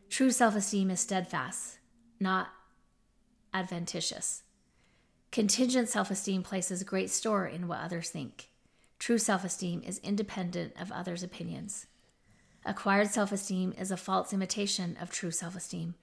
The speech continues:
However good it makes one feel in the moment, it does not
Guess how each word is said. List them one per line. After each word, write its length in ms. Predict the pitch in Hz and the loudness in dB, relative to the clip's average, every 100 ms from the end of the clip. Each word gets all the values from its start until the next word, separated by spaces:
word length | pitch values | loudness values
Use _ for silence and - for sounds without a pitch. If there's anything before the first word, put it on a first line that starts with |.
| _ _ - - | _ _ -20 -4
However 400 | - 202 214 240 | 6 8 8 6
good 180 | 233 226 | 4 4
it 80 | |
makes 240 | 202 196 - | 4 2 2
one 140 | 196 | 0
feel 240 | 190 185 180 | 2 0 0
in 160 | 180 | 0
the 60 | 180 | -2
moment, 440 | 175 175 165 - - | -2 -2 -6 -10 -8
it 100 | 190 | -4
does 200 | 190 185 | 0 2
not 320 | 185 185 196 | 2 2 0